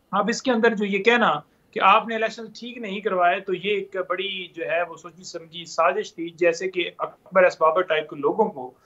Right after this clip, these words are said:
इसके अंदर plant किया गया और उन्होंने आकर ये कहा कि हमें तो हिस्सा लेने की इजाज़त नहीं दी गई और हम तो बानी जो है member हैं पीटीआई के। हालांकि आपने कहीं पर नहीं देखा होगा कि किसी जगह के ऊपर इमरान खान साहब के ऊपर हमला हुआ हो, नौ मई को जैसे उनको अगवा किया गया था या अठारह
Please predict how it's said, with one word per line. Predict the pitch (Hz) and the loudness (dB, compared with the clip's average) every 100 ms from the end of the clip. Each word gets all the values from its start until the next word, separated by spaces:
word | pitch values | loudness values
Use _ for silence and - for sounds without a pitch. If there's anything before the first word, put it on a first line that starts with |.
| _ _ | _ _
इसके | 214 214 | 2 4
अंदर | 202 190 | 4 4
plant | 185 180 214 - | 6 6 6 2
किया | 202 | -2
गया | 190 190 | 0 2
और | 190 190 | 2 2
उन्होंने | 202 190 | -4 -2
आकर | 175 175 175 | -2 -2 -4
ये | 180 | -4
कहा | 185 151 165 | -2 0 0
कि | 185 185 175 175 _ _ - | 0 -2 -6 -8 _ _ -4
हमें | 170 208 220 | -2 0 -2
तो | 175 | -4
हिस्सा | 175 208 | -2 0
लेने | 185 180 190 | 0 -2 -4
की | 190 | -6
इजाज़त | 170 175 190 | -2 0 0
नहीं | 185 175 | -4 -6
दी | 180 | -6
गई | 180 185 | 0 2
और | 165 | 2
हम | 156 185 | 0 -2
तो | 185 175 156 - | 0 0 -2 2
बानी | 160 202 226 | 4 4 0
जो | 185 | -2
है | 151 156 156 | -2 -4 -4
member | 165 175 156 | -2 -2 -2
हैं | 165 | -4
पीटीआई | 160 156 156 156 | -8 -6 -4 -4
के। | 170 | -4
हालांकि | 147 160 196 151 143 _ _ _ - | 0 2 0 -4 -20 _ _ _ 4
आपने | 214 247 247 226 | 6 6 0 -8
कहीं | 196 196 247 | -8 -10 -4
पर | 247 202 | -4 -4
नहीं | 190 196 | -6 -8
देखा | 190 190 190 | -4 -2 -2
होगा | 180 196 | -2 -2
कि | 196 185 | -6 -8
किसी | 196 208 | -14 -6
जगह | 185 185 | 0 0
के | 180 180 | 0 -2
ऊपर | 180 180 | 0 -2
इमरान | 160 156 | 0 2
खान | 160 170 | 2 0
साहब | 180 | -2
के | 175 165 | -4 -6
ऊपर | 160 139 | -6 -6
हमला | 156 170 | 0 4
हुआ | 165 156 156 | 4 4 0
हो, | |
नौ | 151 160 156 | 0 -6 -6
मई | 160 | -12
को | 165 165 156 156 | -6 -4 -4 -2
जैसे | 151 170 | -2 -4
उनको | 160 147 | -6 -2
अगवा | 139 143 147 | 2 4 2
किया | 165 151 | 0 -4
गया | 143 | -4
था | 139 156 | -4 -6
या | 156 | -6
अठारह | 143 170 180 | 2 4 6